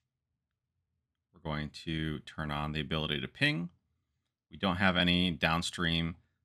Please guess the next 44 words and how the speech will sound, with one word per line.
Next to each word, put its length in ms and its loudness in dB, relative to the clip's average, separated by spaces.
uh, 260 -4
Fortinet 480 0
devices 420 2
that 100 -2
we 100 0
would 160 0
expect, 380 -4
so 140 -8
we're 60 -2
not 280 -2
gonna 140 -4
turn 180 -4
on 260 0
security 460 -6
fabric 320 -10
connection. 520 -8
And 280 4
we're 80 -4
going 240 2
to 60 -6
turn 180 -2
on 180 4
the 80 -4
D 180 -4
H 180 -6
C 40 -12
P 200 0
server, 440 -2
which 160 -8
should 220 0
fill 180 -2
out 180 0
this 140 -6
information. 560 0
I 40 -20
would 120 -20
still 200 0
like 160 4
to 240 -2
detect 400 -4
different 420 -6
devices 420 2
on 200 4
here, 300 4